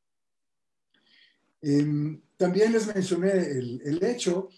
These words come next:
que en la época de, antigua, imagínate, cinco por ciento de la población, si hablamos de México, ciento treinta millones, estamos hablando de qué, de seis, siete millones,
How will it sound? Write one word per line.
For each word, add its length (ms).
que 500
en 100
la 120
época 440
de, 320
antigua, 840
imagínate, 500
cinco 580
por 720
ciento 300
de 140
la 160
población, 920
si 160
hablamos 420
de 100
México, 360
ciento 400
treinta 320
millones, 540
estamos 320
hablando 380
de 140
qué, 180
de 180
seis, 320
siete 280
millones, 760